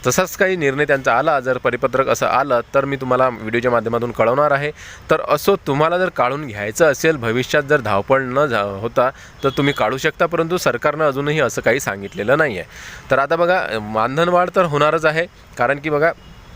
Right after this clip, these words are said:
अ, बच्चूभाऊ कडूंनी, अ, जे सरकारला सांगितलेलं आहे स्पष्ट की आम्हाला चार हजाराच्या खाली मानधनवाढ चालणार नाही, अनुदान वाढ चालणार नाही, आम्हाला पूर्णचे पूर्ण चार हजार रुपये अनुदान वाढ, अं,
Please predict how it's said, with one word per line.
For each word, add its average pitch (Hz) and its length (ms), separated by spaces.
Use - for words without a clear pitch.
अ, 104 200
बच्चूभाऊ 139 320
कडूंनी, 151 640
अ, 101 300
जे 107 120
सरकारला 139 420
सांगितलेलं 143 400
आहे 156 100
स्पष्ट 143 320
की 156 100
आम्हाला 139 260
चार 120 300
हजाराच्या 135 400
खाली 123 200
मानधनवाढ 113 460
चालणार 117 320
नाही, 147 120
अनुदान 120 300
वाढ 120 200
चालणार 110 340
नाही, 139 120
आम्हाला 131 340
पूर्णचे 143 320
पूर्ण 147 260
चार 131 300
हजार 120 180
रुपये 131 240
अनुदान 117 300
वाढ, 110 200
अं, - 1120